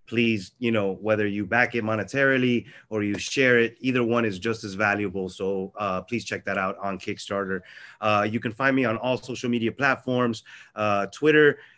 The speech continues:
is at Ruben the Writer. Uh, Facebook is Ruben Romero, or, or, uh, I've got two pages. One, you know, my personal,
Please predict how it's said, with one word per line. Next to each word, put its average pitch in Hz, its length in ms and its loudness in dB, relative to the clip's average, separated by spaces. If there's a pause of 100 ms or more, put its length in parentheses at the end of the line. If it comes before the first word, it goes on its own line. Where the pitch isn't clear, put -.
(100)
is 110 420 2
at 131 320 4
Ruben 123 380 2
the 107 100 0
Writer. 143 480 4 (280)
Uh, 101 400 -4 (200)
Facebook 127 500 0
is 104 220 -2
Ruben 113 240 0
Romero, 117 680 2
or, 98 500 -2
or, 104 420 0
uh, 95 200 -6
I've 113 120 0
got 123 140 0
two 139 140 -6
pages. 101 420 -2
One, 110 320 -2 (100)
you 131 80 0
know, 113 80 0
my 101 140 -2
personal, 147 560 0